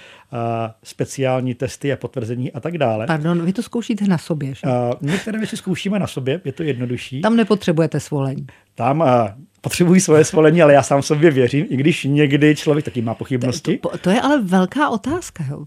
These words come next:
Speaker 2: Ležet někde pod nějakým přístrojem a říct si: "Spočítal jsem to fakt dobře."
Speaker 1: <laughs> Musíte si věřit, proto ten software prochází testováním, eh,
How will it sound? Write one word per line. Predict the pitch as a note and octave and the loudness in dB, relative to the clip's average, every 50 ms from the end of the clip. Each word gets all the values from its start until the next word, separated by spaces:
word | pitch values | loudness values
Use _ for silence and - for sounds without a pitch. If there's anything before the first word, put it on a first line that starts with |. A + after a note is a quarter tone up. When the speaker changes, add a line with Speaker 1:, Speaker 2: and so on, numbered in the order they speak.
| - - - | -10 -8 -4
Speaker 2:
Ležet | D3+ E3 E3+ E3+ - G#3+ A3+ - A#3+ | 0 2 2 2 2 0 0 2 4
někde | G#3 G3 G3+ F3 G3 G3+ | 4 4 6 4 4 2
pod | G3 - A3 G3 | 2 2 2 2
nějakým | A3 A3 A3 - - A#3+ A3+ | 4 4 2 2 -2 -6 -8
přístrojem | - - F#3+ E3+ - - G3 F#3+ F#3+ E3+ F#3 | -6 -6 -6 -6 -4 0 0 2 2 2 0
a | - E3+ | -2 -4
říct | B2+ C#3 D3 - | -4 -6 -8 -10
si: | - - D3+ | -8 -8 -8
"Spočítal | - - - - C3+ - - E3 - G#3+ G#3+ | -8 -10 -12 -14 -14 -12 -10 -8 -4 -4 -4
jsem | G3 G#3+ G3+ | -2 -2 -4
to | F#3+ A3+ G3 | -4 -4 -6
fakt | - - - A3 G3 F3+ | -4 -4 -4 -4 -2 -2
dobře." | G#3+ D3+ C#3+ - F3 F#3 A3+ - | -2 0 0 0 0 0 0 0
Speaker 1:
<laughs> | - G#3+ - - - - - - - - - D#4 - - - - - - - G#3+ - - - - | 0 -2 -2 0 2 6 6 6 4 4 -8 -14 -14 -14 -16 -18 -14 -10 -10 -10 -10 -10 -10 -4
Musíte | - E3 F3 - G#3+ G#3 A3+ | 0 0 2 4 4 4 4
si | - - C4 A3 | 4 4 2 2
věřit, | F3+ D4 B3+ - F3 - | 2 0 0 -2 -4 -4
proto | - B2+ C3+ E3 D#3 | -4 0 2 2 4
ten | F3+ E3+ F3 | 4 2 2
software | - - D#3 - - D#3+ D#3+ D#3+ D#3 | 2 -2 -4 -2 2 2 4 4 4
prochází | D#3 D3 C3 - D3+ C#3+ C#3+ C3 B2 C#3 B2+ | 2 0 0 2 4 4 4 4 2 0 -4
testováním, | - - E3+ - - - - D#3 C#3 C#3 C#3 C3+ C3 C3 B2+ B2+ B2+ B2+ B2+ B2 B2 B2 B2 | 0 0 0 0 0 0 0 0 4 4 4 6 6 4 2 2 0 0 0 0 0 0 0
eh, | B2 A#2+ A#2 A#2+ A#2 A#2 A#2+ A#2+ A#2+ A#2 A#2+ - | 0 0 0 0 0 0 0 0 -2 -2 -4 -6